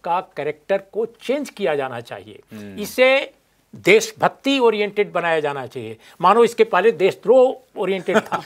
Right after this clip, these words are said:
Speaker 2: <laughs>
Speaker 1: हाँ?
Speaker 2: नहीं, वो प्रोपेगेंडा
Speaker 1: और,
Speaker 2: चलता
Speaker 1: हाँ,
Speaker 2: है,
Speaker 1: और,
Speaker 2: बिल्कुल।
Speaker 1: और बाकायदे हिंदुत्व के साथ so called कल्चर अपनी जो है उसको ग्लोरीफाई करने के नाम पर। अब सवाल इस बात का है कि अगर कोई सवाल उठाता है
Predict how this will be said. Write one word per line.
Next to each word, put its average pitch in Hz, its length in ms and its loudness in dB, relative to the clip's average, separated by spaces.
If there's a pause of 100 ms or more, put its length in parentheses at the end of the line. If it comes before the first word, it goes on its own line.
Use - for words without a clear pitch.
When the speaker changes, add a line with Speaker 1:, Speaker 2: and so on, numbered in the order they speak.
Speaker 2:
<laughs> - 20 -2
Speaker 1:
हाँ? 262 500 2
Speaker 2:
नहीं, 254 100 4
वो 294 100 8
प्रोपेगेंडा 220 520 6
Speaker 1:
और, 285 60 2
Speaker 2:
चलता 190 340 4
Speaker 1:
हाँ, 330 140 4
Speaker 2:
है, 147 260 2
Speaker 1:
और, 247 280 6
Speaker 2:
बिल्कुल। 214 240 6
Speaker 1:
और 180 120 2
बाकायदे 220 600 4
हिंदुत्व 208 520 0
के 240 140 -2
साथ 220 260 4 (540)
so 269 120 8 (100)
called 233 200 4 (140)
कल्चर 233 640 2
अपनी 214 340 -2
जो 208 120 4
है 214 340 2 (140)
उसको 233 300 4
ग्लोरीफाई 214 540 4
करने 208 320 0
के 208 120 2
नाम 202 180 2
पर। 202 240 0 (300)
अब 220 80 4
सवाल 233 260 4
इस - 180 -4
बात 220 200 4
का 202 100 0
है 208 100 4
कि 208 120 -4
अगर 196 160 -2
कोई 196 160 -4
सवाल 185 300 -2
उठाता 165 340 -6
है 180 220 -4